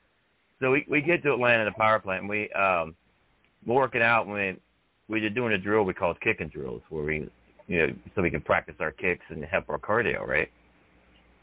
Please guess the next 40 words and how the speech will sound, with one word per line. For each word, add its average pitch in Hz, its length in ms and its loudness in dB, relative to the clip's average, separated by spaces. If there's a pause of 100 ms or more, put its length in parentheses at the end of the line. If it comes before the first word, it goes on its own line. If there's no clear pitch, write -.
So 82 220 6
it, 95 240 2
it's 98 160 0 (260)
the - 80 -10
kicking 131 280 0
drills 104 280 0 (280)
are 101 120 6
a 90 80 0
deal 101 280 4
where 85 280 2 (380)
a - 60 -6
guy 104 200 4
gets 101 220 -6
on 90 140 -6
bottom, 87 440 -2 (120)
the 90 60 -4
other 92 120 0
guy 90 160 0
gets 85 180 -8
on 80 140 -10
top, 85 340 0
and 78 320 -6 (640)
when 82 120 -2
the 85 60 4
guy 82 180 4
says 78 200 -10
go, 82 260 2
the 82 80 -2
other 80 140 -2
guy 80 260 2
starts 82 240 -4
to 76 80 -10
kick - 280 -2
in 80 100 -4
the 82 80 -4
guy 78 220 4
around 76 260 0
the 73 80 -8
ring, 82 220 -2
right? 67 240 -2